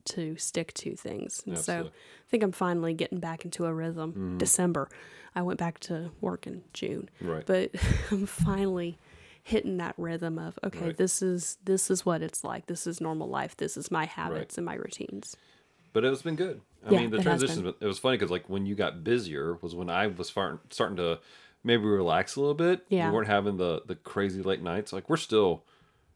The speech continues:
Speaker 2: pretty go, go, go at the church
Speaker 1: Yeah,
Speaker 2: all
Speaker 1: well,
Speaker 2: week long,
Speaker 1: I
Speaker 2: but
Speaker 1: mean,
Speaker 2: it's
Speaker 1: we're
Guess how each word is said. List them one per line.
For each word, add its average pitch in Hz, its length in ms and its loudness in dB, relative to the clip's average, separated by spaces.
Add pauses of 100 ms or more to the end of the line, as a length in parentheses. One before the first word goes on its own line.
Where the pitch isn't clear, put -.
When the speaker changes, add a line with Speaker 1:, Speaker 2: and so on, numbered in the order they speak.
(180)
Speaker 2:
pretty 110 240 2
go, 92 240 2
go, 87 160 2
go 85 180 0
at 78 120 -2
the - 40 -16
church 85 460 -2
Speaker 1:
Yeah, 247 240 2
Speaker 2:
all 196 60 -4
Speaker 1:
well, 190 280 6
Speaker 2:
week 175 80 -8
long, 185 180 2
Speaker 1:
I - 20 2
Speaker 2:
but 202 60 6
Speaker 1:
mean, 196 80 8
Speaker 2:
it's 185 80 4
Speaker 1:
we're - 20 2